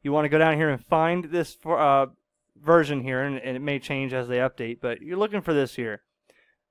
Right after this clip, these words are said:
The, uh, software version currently is three point zero point five.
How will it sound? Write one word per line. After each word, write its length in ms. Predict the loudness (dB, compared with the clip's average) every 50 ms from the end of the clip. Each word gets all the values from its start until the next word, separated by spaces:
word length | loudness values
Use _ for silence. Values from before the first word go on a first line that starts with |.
| _ -8
The, 340 | -6 -4 -4 -2 -2 0 0
uh, 300 | 0 0 -2 -2 -4 -6 -10 -14 -20
software 460 | -10 0 2 4 4 4 2 0 0
version 340 | 2 2 2 2 0 -2 -6
currently 340 | -4 -2 -2 -2 -2 0 -2
is 120 | -2 -4
three 160 | -4 -6 -8 -8
point 280 | -4 -6 -6 -6 -4
zero 200 | -4 -2 -2 -2
point 240 | -2 -6 -10 -10 -8
five. 400 | -4 0 0 2 2 0 -2 -6